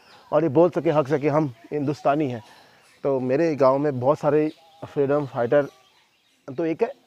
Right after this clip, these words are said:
आर्मी एक्स सोल्जर भी है, मेरे father खुद आर्मी सोल्जर है, एक्स सोल्जर रिटायर, आर्मी से retired है। मेरे भाई,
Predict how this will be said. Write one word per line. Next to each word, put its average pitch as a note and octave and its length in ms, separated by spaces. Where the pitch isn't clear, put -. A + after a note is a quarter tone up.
आर्मी D#3+ 280
एक्स - 160
सोल्जर E3+ 240
भी D#3+ 140
है, D#3 80
मेरे D3 200
father D3 260
खुद D3+ 180
आर्मी C#3 200
सोल्जर C3 360
है, A#2+ 140
एक्स - 160
सोल्जर C3+ 380
रिटायर, C#3+ 400
आर्मी C3 220
से D3 120
retired C3 320
है। C3+ 80
मेरे C3 200
भाई, B2 520